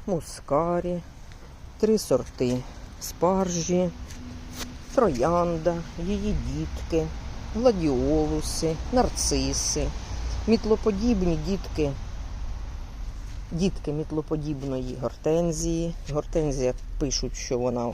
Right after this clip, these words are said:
отруйна, але ж ми її не їмо. Якийсь декоративний кущ, восени дуже красиве листя, але піде вона в інше місце, бо багато займає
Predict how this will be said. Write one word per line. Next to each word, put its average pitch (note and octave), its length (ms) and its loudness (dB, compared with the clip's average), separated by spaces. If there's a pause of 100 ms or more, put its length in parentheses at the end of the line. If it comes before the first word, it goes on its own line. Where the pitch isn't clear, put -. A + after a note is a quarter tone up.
(100)
отруйна, F3+ 540 2
але C#3+ 160 2
ж C3+ 140 -2
ми C3+ 80 2
її A#2+ 180 0 (140)
не C#3 120 2
їмо. C3 460 2 (800)
Якийсь A#3 420 0
декоративний C3+ 760 0
кущ, G#3+ 540 -4 (380)
восени F3+ 480 -2
дуже E3 220 -2
красиве D#3+ 560 0
листя, D3+ 460 -2
але C#3 180 0 (140)
піде C3 220 0
вона B2 300 -2 (140)
в C#3+ 80 -2
інше B2+ 280 -2
місце, G3 540 -2
бо F3 200 -6 (440)
багато E3 500 0
займає D#3+ 560 -2